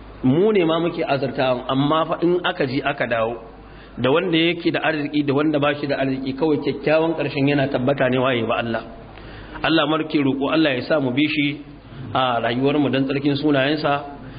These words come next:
Da haka abin da muka faɗa daidai a nan za mu tsaya, Allah ya ba mu lada, wanda muka yi kuskure Allah ya yafe mana, sai gobe kuma idan mun haɗu insha Allah. In akwai wani saƙo da an gana karyo da rediyon nan to za a danna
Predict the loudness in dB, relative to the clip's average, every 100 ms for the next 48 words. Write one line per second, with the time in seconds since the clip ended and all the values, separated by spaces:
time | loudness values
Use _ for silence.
0 | -4 -2 0 0 0 0 -2 -2 -2 0
1 | 0 0 0 0 0 0 0 0 0 -2
2 | -6 -10 -6 0 2 2 0 0 2 2
3 | 2 2 2 2 0 2 2 0 -2 -4
4 | -4 0 0 2 2 2 2 0 -2 -2
5 | 0 -2 -4 -12 -10 -8 -2 2 2 2
6 | 0 0 0 0 -2 -2 2 2 2 0
7 | -2 0 0 2 2 2 -2 -8 -16 -4
8 | 0 2 2 2 4 4 2 0 0 0
9 | 2 2 2 0 0 0 0 0 0 0
10 | 0 0 -2 -4 -2 0 0 0 0 0